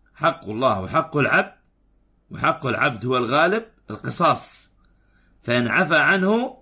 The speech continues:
العبد جاز لولي الأمر أن يوقع عليه العقوبة الرادعة لحق الله تعالى. هذا التفصيل لا يوجد إلا في الإسلام، فحقوق الإنسان في الإسلام محفوظة.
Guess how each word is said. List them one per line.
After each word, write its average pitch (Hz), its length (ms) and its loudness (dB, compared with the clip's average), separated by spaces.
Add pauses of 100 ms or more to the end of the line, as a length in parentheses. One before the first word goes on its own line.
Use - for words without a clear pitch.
(200)
العبد 117 420 0
جاز 147 320 4
لولي 123 500 0
الأمر 160 340 0
أن 135 60 0
يوقع 143 340 2
عليه 120 320 2
العقوبة 110 520 0
الرادعة 113 680 0 (400)
لحق 120 360 -4
الله 151 340 2
تعالى. 82 460 -6 (800)
هذا 226 180 2
التفصيل 143 520 0
لا 185 100 2
يوجد 147 360 0
إلا 131 400 0
في 120 100 -6
الإسلام، 104 520 -2 (760)
فحقوق 190 520 0
الإنسان 143 680 0 (300)
في 120 100 -6
الإسلام 131 600 -2 (720)
محفوظة. 123 840 0